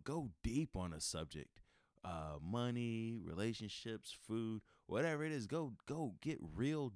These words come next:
deep, you know. Before, uh, I even started the podcast, I read so many books on suicide, and it, it was really fascinating. I was, I,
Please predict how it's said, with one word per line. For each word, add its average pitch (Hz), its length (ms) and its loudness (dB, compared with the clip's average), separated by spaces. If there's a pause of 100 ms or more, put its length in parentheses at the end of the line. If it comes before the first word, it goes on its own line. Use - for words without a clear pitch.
deep, 123 280 2 (120)
you 90 140 -2
know. 92 220 0 (540)
Before, 123 640 0
uh, 90 380 0 (500)
I 104 140 2
even 95 160 2
started 95 400 -2
the 67 80 -6 (100)
podcast, 123 760 -2
I 107 120 -10
read 117 460 -2 (320)
so - 260 2
many 175 220 2
books 113 640 2
on 90 420 2
suicide, 78 560 0
and 85 180 0 (480)
it, 113 160 2 (280)
it 131 80 4
was 139 260 2
really 185 300 4 (100)
fascinating. 107 640 2
I 104 160 2
was, 120 260 2 (440)
I, 101 80 2